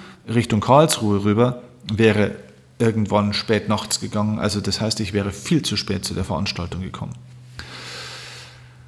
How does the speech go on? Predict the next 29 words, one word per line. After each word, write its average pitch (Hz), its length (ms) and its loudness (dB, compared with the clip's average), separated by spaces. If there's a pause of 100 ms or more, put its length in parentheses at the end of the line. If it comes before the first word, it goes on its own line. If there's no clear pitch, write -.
(400)
Ja, 98 220 6
was 120 140 2
machst - 320 0
du 101 60 -2
jetzt? - 460 -4 (680)
Haben 104 140 0
die 101 80 -2
jetzt 98 160 -2
Pech 147 240 0
gehabt? 185 420 -2 (1300)
Können 104 160 -2
wir 92 40 -4
es - 100 -4
nicht 98 120 -2
machen? 123 300 -2 (1120)
Nee. - 180 -8 (840)
Also 131 180 8
habe 143 120 6
ich 147 100 0
angerufen 101 560 0 (400)
bei - 180 -6
denen 107 480 -6 (100)
und 104 560 -4 (380)
wir 107 80 -4
haben 104 100 2
überlegt, 135 300 4
was 104 160 -2
machen 104 240 -2
wir? - 80 -10